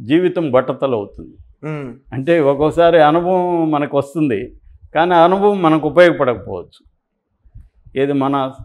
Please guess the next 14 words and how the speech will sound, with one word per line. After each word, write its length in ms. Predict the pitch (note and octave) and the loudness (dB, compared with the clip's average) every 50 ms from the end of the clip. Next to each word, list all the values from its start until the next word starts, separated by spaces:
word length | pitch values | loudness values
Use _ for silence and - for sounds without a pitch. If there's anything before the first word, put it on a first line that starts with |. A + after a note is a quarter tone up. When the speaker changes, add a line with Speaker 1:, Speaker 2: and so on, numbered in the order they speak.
| - _ - | -12 _ -2
Speaker 1:
సొంత 240 | D3 D#3 E3+ F3 | -2 0 4 4
అనుభవమే 500 | F3 E3+ E3+ E3 D#3 E3 E3 E3 E3+ F3 | 6 6 4 4 2 2 2 2 2 2
రావాలనుకుంటే. 880 | E3 D3 C#3+ D3+ D#3 D#3 D#3 D3 C3+ B2+ B2+ B2+ B2+ A2 F2+ - C2+ - _ _ _ - | 4 6 8 8 8 8 6 6 4 0 -2 -6 -6 -8 -8 -10 -14 -16 _ _ _ -12
అందుకని 400 | G#2 A#2+ C#3+ D#3 - F#3 G3 F#3+ | -8 -6 -4 -2 0 0 0 0
వేరే 460 | F3 C#3 C3+ C#3+ D#3+ F#3 G3 F#3+ F#3+ | 0 0 0 2 2 4 4 4 2
కేసుల్లో 520 | F3+ F#3 F3 E3+ D#3+ E3+ F3 D#3 D#3 D#3 D#3 | 0 -2 -4 -4 -4 -4 -4 -2 -2 -2 -2
నుంచి 300 | D3+ D3+ D3 D3 - D#3 | -2 -4 -6 -6 -8 -6
కూడా 180 | C#3+ C#3 D#3+ | -4 -4 -2
మనం 300 | G#3 G#3 F3 D#3+ D3 C3+ | -2 -2 -2 -4 -4 -2
నేర్చుకోవాల్సి 600 | C3 C#3+ D3 C#3+ - - D3+ C3+ B2 A2 - - - | -2 -4 -4 -6 -6 -4 -2 -2 -2 -2 -4 -12 -16
ఉంటుంది. 560 | - - - - - - - - _ - D3 | -18 -18 -18 -20 -20 -20 -20 -20 _ -14 -12
Speaker 2:
Hmm. 180 | D#3 D3+ C3+ | -10 -6 -4
Speaker 1:
అందుకని 360 | B2 D#3 F3+ F3+ G3+ G#3+ G#3+ G#3 | -2 -2 -2 -2 -2 -4 -4 -2
వాటిలో 760 | F#3+ E3 E3 E3 E3 D#3 - E3 D#3+ E3 E3 E3+ - - | -2 2 2 2 2 0 -4 -4 -2 -2 -2 -4 -8 -12